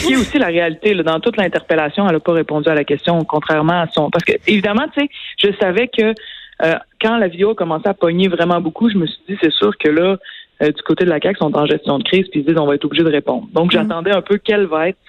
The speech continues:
Speaker 1: la réponse.
Speaker 2: Ouais.
Speaker 1: Puis, euh, la réponse de la ministre, ça a été, pour continuer la mise en contexte, là, de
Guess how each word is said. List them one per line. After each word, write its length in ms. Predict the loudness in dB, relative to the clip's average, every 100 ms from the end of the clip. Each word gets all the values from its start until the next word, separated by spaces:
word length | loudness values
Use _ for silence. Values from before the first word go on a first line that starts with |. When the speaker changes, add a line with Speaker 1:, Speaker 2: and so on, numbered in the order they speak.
| -10 -4
Speaker 1:
la 120 | 0
réponse. 200 | 2 0
Speaker 2:
Ouais. 140 | 0 -4 -10 -20 -10 -2
Speaker 1:
Puis, 200 | 2 2
euh, 320 | 2 0 -2 -2
la 80 |
réponse 300 | -2 0 0
de 60 | 0
la 80 | 0
ministre, 340 | -2 -4 -4 -2
ça 80 | 0
a 40 |
été, 420 | 0 0 0 0 -2 -14 -18 -4
pour 120 | -2
continuer 300 | 0 0 0
la 100 | 2
mise 140 | 0 0
en 120 | 0
contexte, 420 | -2 0 -2 0
là, 80 | 0
de 160 | 0